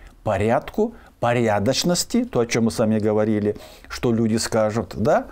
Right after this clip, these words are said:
Э, авторитету, статусу и так далее, и так далее. У нас много поговорок на эту тему, у нас много народной мудрости на эту тему. В частности, там,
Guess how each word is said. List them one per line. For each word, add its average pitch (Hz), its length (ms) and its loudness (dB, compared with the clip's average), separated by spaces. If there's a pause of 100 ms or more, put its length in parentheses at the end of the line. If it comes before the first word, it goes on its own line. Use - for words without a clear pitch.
(800)
Э, 110 220 0
авторитету, 131 1000 0
статусу 127 720 -2
и 139 140 -6
так 107 240 -4
далее, 120 260 -2
и - 40 -8
так 98 240 -6
далее. - 260 -6 (360)
У 113 80 -2
нас 120 160 -2
много 123 280 0
поговорок 123 640 0
на 160 160 0
эту 151 200 -4
тему, 120 340 -4 (320)
у 104 40 0
нас 101 220 -2
много 107 460 0 (360)
народной 98 440 0
мудрости 165 560 0
на 131 160 2
эту 113 240 -2
тему. 95 320 -2
В 87 80 -8
частности, 92 500 -4
там, 85 240 -4